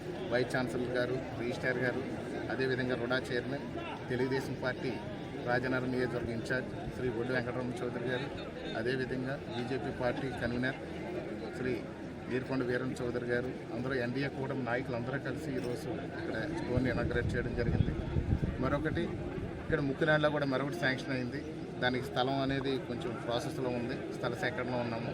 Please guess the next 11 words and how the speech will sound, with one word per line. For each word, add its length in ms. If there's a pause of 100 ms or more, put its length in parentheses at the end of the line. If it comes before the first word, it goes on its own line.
(580)
కోటికేశ్వరం 600
ఒకటి, 320 (580)
అదేవిధంగా 540
కలవచర్లో 580
కూడా 180
రీసెంట్గా 420
ఒకటి 180
పెట్టిన 240
ఇండస్ట్రియల్ 520
పార్క్లో 300
కూడా 360